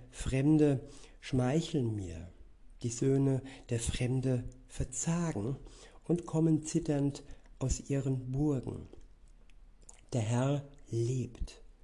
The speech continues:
Gepriesen sei mein Fels. Der Gott meines Heils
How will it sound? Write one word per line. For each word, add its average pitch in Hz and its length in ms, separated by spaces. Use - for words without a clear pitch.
Gepriesen 147 580
sei 127 300
mein 120 300
Fels. - 680
Der 120 180
Gott 147 400
meines 127 540
Heils 135 500